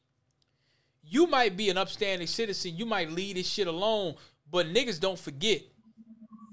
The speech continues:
You might have did something to somebody many years ago where the ops might be young ops now. Now you thirty, thirty-five,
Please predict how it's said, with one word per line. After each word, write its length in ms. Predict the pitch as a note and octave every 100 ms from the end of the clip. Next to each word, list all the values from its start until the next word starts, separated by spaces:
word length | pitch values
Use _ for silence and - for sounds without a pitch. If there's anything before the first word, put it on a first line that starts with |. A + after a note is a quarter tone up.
| - -
You 460 | - D3 D3 A#3 F4
might 240 | C#4+ A#3
have 120 | F#3+ D#3
did 220 | A3 A#3
something 320 | - G3 E3+
to 120 | -
somebody 580 | D#3 F#3 E3 D#3+ D#3+ D#3+
many 260 | D#3 F#3 F3+
years 360 | E3+ F3 D#3
ago 500 | C#3 C#3+ G#3+ D#3+ - - _ _ _ _ _ _ _ C#3+
where 560 | E3 F3 E3 D3+ C#3+ C#3 C#3
the 120 | D#3+
ops 500 | F#3 G#3 - - - - _ D3
might 280 | E3+ E3+
be 60 | E3+
young 340 | E3 G3+ G#3+
ops 260 | E3 D3+ -
now. 240 | D#3 D3
Now 140 | C#3 F3+
you 180 | F3+ G3+
thirty, 300 | G#3 G3 F3
thirty-five, 580 | F#3 F3 E3+ E3+ D3